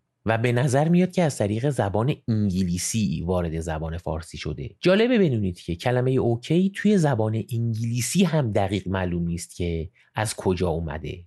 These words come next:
صرفاً تئوری هایی دارن که مثلاً یه بابایی توی نشریه‌ای تو آمریکا یه چیزی نوشته و این کلمه باب شده، یا از بومی های آمریکایی این کلمه رو یاد گرفتن، ولی دقیق معلوم نیست.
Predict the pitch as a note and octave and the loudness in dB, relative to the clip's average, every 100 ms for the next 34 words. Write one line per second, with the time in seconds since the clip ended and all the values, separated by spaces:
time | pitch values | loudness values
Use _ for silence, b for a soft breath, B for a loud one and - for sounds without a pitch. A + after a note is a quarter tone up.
0 | - - G3+ F3 E3+ A3 A3 F#3 D#3 C#3 | -10 -2 2 2 2 0 2 2 4 2
1 | B2+ D#3 F#3 C3+ A2+ G#2 G#2 A#2 G#2 G#2 | 2 2 4 4 2 0 -2 -2 -2 0
2 | A#2 C3+ D3 A#2 G#2 G#2 A2 E2 - A#2 | 0 2 2 2 2 2 2 -2 -4 -2
3 | A2+ G#2+ F#2+ - F#2+ G2+ G#2 - G2+ F#2 | 0 0 -2 -2 0 2 2 0 -2 0
4 | F2 F2 G#2+ G#2+ A#2 A2 A2+ F2+ F2 - | -2 -2 -2 -2 -4 -2 0 0 -2 0
5 | G2+ E2+ E2 - A2+ A#2 C#3 A#2+ G#2 F#2+ | 0 2 -2 -2 0 0 0 0 0 2
6 | A2 G2+ A2 G#2 - - D#2 D2+ D2+ F#2+ | 0 2 2 2 -2 -8 -6 -4 -2 0
7 | B2+ - C#3 C3 A2+ G2 G2+ G2+ G2 F#2 | 2 2 0 -2 -4 -4 -2 -2 -2 -2
8 | A#2+ C#3+ - G#2 F#2+ F#2 - F#2 F#2+ G2 | -2 -2 0 0 0 0 -2 -2 -2 0
9 | B2+ G#2 G2 F2 E2 E2+ E2+ E2+ D#2+ G2 | 2 0 0 -2 -2 -2 -2 -4 -2 -2
10 | F#2 - E2 D#2+ - D#2+ G#2+ G#3 G3+ - | -4 -4 -6 -6 -6 -2 0 2 0 0
11 | A#2 - D#3 E3+ G#2+ G#2 F2 F#2 F#2+ - | 0 2 2 2 -2 -4 -2 -2 -2 -2
12 | - - | -8 -16